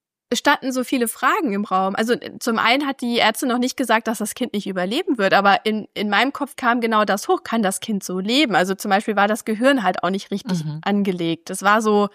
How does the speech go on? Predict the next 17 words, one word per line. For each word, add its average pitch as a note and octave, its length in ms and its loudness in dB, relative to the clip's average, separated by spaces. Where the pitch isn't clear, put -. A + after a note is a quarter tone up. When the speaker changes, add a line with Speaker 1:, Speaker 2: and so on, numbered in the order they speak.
Speaker 1:
wo A3+ 60 -2
ich G#3+ 100 -4
gesagt G#3+ 260 0
hab, G#3+ 120 0
das - 300 -14
wird G#3 180 -2
nicht A#3 140 -2
funktionieren. A#3+ 800 2
Speaker 2:
Mhm. F3 240 -8
Speaker 1:
Und A#3+ 80 4
dann A#3+ 120 6
kam C#4 140 2
aber C4+ 120 4
trotzdem B3+ 320 0
gleichzeitig B3 480 0
der A3 140 0
Gedanke, A#3 520 0